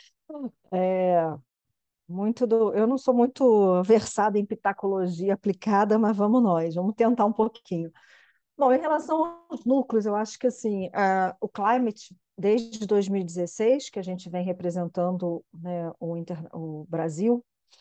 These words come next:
o ce-, o Centro Brasil do Clima vem representando, né, o Climate Internacional aqui no Brasil. É... a gente vem experimentando, porque é,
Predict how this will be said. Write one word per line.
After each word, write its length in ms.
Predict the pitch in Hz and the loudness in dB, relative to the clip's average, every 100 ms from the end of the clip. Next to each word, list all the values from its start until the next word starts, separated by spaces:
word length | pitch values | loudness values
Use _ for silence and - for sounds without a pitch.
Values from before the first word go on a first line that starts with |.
| _ _ _ - | _ _ _ -14
o 80 | |
ce-, 140 | 160 - | -12 -8
o 120 | 175 | -6
Centro 260 | 175 185 185 | -2 -4 -2
Brasil 200 | 180 180 | -2 -2
do 80 | 175 | -6
Clima 240 | 190 180 | -6 -6
vem 300 | 190 208 - - | -4 -6 -8 -12
representando, 880 | 180 185 185 180 175 180 180 180 170 | -14 -10 -8 -8 -10 -6 -6 -6 -8
né, 140 | 170 | -10
o 60 | 165 | -10
Climate 400 | 175 165 165 170 | -10 -10 -12 -14
Internacional 680 | 175 160 165 - 156 156 | -14 -14 -14 -16 -16 -14
aqui 180 | 160 - | -16 -16
no 80 | 165 | -14
Brasil. 480 | 160 160 160 202 214 _ _ _ _ _ _ _ _ _ - | -10 -8 -6 -8 -8 _ _ _ _ _ _ _ _ _ -2
É... 680 | 190 190 185 185 190 190 185 180 180 175 - _ _ _ _ _ _ _ _ _ _ _ _ - | 0 2 2 2 2 4 4 4 2 -2 -14 _ _ _ _ _ _ _ _ _ _ _ _ -6
a 80 | |
gente 260 | 311 415 392 | -6 -6 -10
vem 140 | 381 | -10
experimentando, 800 | 440 - 349 311 247 240 254 254 | -10 -10 -8 -2 -2 2 2 2
porque 180 | - - | -4 2
é, 440 | 262 - 262 285 | 2 4 0 0